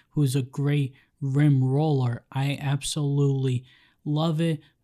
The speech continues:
But yeah, Jalen Duren, super athletic, catches lobs, has an underrated skill set for a center.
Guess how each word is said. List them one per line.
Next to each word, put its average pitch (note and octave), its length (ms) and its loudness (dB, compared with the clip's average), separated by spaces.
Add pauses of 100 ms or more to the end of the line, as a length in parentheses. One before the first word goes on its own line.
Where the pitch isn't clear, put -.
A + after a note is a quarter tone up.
But C#3+ 140 0
yeah, C#3 280 0
Jalen C#3 400 2
Duren, C3+ 320 0
super D#3 480 -2
athletic, C#3 640 -2 (220)
catches E3+ 520 0
lobs, C3 580 -4 (180)
has D3+ 280 -2
an D3+ 220 0
underrated F3 800 2
skill - 540 -2
set E3+ 320 -4
for F3 240 -4
a E3 200 -2
center. F3+ 960 -2